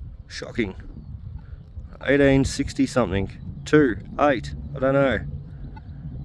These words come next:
Wow. Napoleon. I can see Napoleon written there. Wow. Did we just find a really cool, cool coin? I think we did. Look at that, eh?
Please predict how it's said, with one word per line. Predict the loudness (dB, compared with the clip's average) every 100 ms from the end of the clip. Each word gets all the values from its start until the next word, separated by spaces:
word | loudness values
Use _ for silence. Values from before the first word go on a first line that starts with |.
| -12 -18 -18 -18 -16 -14 -16 -2
Wow. | 6 8 8 4 -6 -14 -14 -8
Napoleon. | -6 4 8 10 10 8 6 2 -8 -14 -12 -14 -14 -12 -12 -12 -16 -16 -14
I |
can | -12 -8
see | -2 0
Napoleon | 0 2 4 6 6
written | 4 2 4
there. | 6 6 4 0 -12 -14 -14 -14 -14 -14 -14 -14 -12 -12 -14 -14 -14 -12 -12 -14 2
Wow. | 6 8 8 6 0 -4
Did | 2
we | 4 6
just | 6
find | 8 8 10
a |
really | 10 10 8
cool, | 8 8 8 0 -14 -14
cool | 6 6
coin? | 8 6 6 6 4 -4 -14 -16 -18 -18 -18 -18 -20
I |
think | -6 -4 0
we | 0
did. | 2 6 8 6 2 -4 -14 -14 -14 -14 -14 -14 -16 -16 -16 -16 -14 -14 -14 -12 -10
Look | -4 -2
at | 2
that, | 4 6
eh? | 6 4